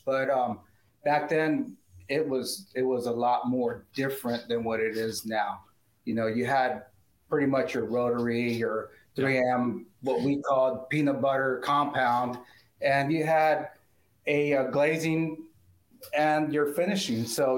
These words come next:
you didn't have much to work with, um, you know, coming from an auto body industry.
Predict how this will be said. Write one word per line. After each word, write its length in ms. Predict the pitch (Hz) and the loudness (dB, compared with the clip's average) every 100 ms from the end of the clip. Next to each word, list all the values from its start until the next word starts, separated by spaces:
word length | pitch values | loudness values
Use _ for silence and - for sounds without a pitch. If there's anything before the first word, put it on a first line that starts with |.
| 131 | 2
you 100 | 170 | 2
didn't 200 | 220 196 | 2 4
have 260 | 214 214 | 4 2
much 320 | 165 190 190 | 2 0 0
to 100 | - | -2
work 360 | 156 127 175 - | 0 2 0 0
with, 340 | 151 135 135 | 0 0 0
um, 500 | 151 135 131 120 98 - _ _ _ _ - | 0 0 2 0 -2 -12 _ _ _ _ -4
you 80 | 135 | -2
know, 120 | 127 | 0
coming 300 | 147 147 143 | 0 0 0
from 200 | 143 139 | 0 0
an 60 | |
auto 300 | 131 135 143 | 2 2 2
body 300 | 139 127 127 | 0 0 0
industry. 640 | 135 185 - - 127 123 | 0 -2 -2 -2 -2 -2